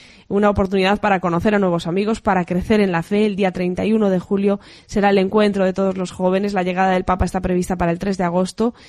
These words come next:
y el día cuatro se celebrará el Via Crucis.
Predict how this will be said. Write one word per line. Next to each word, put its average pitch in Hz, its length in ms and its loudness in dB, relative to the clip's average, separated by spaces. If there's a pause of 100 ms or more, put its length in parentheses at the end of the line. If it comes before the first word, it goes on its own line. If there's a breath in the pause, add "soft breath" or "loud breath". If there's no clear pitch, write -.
(240 loud breath)
y 202 300 2
el 180 140 2
día 190 140 2
cuatro 190 220 -2
se 208 120 -4
celebrará 180 380 2
el 196 80 0
Via 175 180 0
Crucis. 170 460 -4